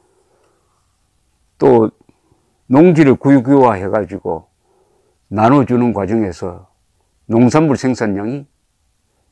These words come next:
내려갑니다. 또 가격 통제를 하니까 도저히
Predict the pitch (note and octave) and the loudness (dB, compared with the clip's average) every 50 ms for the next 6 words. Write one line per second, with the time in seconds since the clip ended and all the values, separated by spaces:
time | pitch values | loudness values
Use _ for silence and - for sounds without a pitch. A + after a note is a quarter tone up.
0 | _ _ _ - G2+ A#2 G#2+ G2 F2 E2 F2+ F#2 - - _ _ _ _ _ - | _ _ _ -2 -2 0 0 0 -4 -8 -14 -14 -20 -20 _ _ _ _ _ -4
1 | - C3+ - - - B2 A#2+ A#2+ B2+ F3+ E3+ - - E3+ D#3 - F3 F3+ F3 D3 | -4 -4 -2 0 0 0 2 2 2 0 -2 -2 -4 -4 -2 -2 -2 -2 -2 -4
2 | G#2+ G#2+ G#2+ G2 _ - G#2+ F#2+ F#2+ _ _ _ _ _ _ _ _ _ _ _ | -4 -6 -8 -8 _ -10 -10 -10 -10 _ _ _ _ _ _ _ _ _ _ _
3 | _ _ _ _ _ _ _ _ _ _ _ - - C3 D3 D3+ C#3+ F3+ F#3+ F#3 | _ _ _ _ _ _ _ _ _ _ _ 0 2 4 4 4 6 6 4 4
4 | D#3 B2+ C3+ D#3 D3+ | 4 2 -2 -6 -10